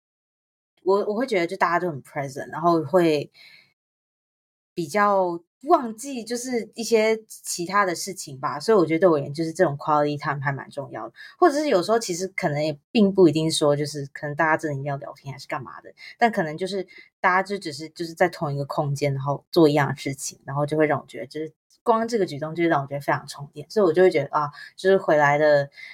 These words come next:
这个时间，就是跟家人这段时间，就是会让我觉得很，就是真的，我就真的很感激我这一段就是可以让我稍微休息的一个时间吧。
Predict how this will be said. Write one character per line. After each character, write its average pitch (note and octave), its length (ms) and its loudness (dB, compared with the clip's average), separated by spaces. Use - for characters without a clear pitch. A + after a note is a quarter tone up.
这 F#3 140 4
个 E3 80 4
时 D3 320 -4
间， D#3 260 -2
就 E3 120 -6
是 E3+ 100 0
跟 E3 240 -2
家 D#3 160 2
人 C#3+ 100 -4
这 D3 80 -6
段 D3 120 -6
时 - 160 -16
间， - 300 -20
就 F3+ 100 -12
是 E3+ 180 -10
会 C#4 100 6
让 A#3 140 6
我 E3 40 -4
觉 E3 100 -8
得 E3 80 -8
很， F3 120 -10
就 C#4 160 -8
是 C4+ 80 -4
真 D4 160 0
的， A3+ 100 0
我 F3+ 80 -2
就 B3+ 140 -4
真 B3+ 160 -6
的 A3 80 0
很 F#3 140 -6
感 D3+ 240 0
激 E3+ 160 -2
我 F#3 160 2
这 G3 160 -2
一 G3+ 80 2
段 G3 200 2
就 F#3 80 -6
是 F#3+ 160 -8
可 A#3 100 -2
以 G#3 60 2
让 G3+ 160 2
我 D3+ 60 -6
稍 G3 240 2
微 D3+ 160 0
休 F3 260 0
息 D3 220 -6
的 C#3+ 100 -10
一 C#3+ 60 -10
个 D3 100 -8
时 C#3+ 220 -6
间 C#3 260 -8
吧。 A2+ 160 -8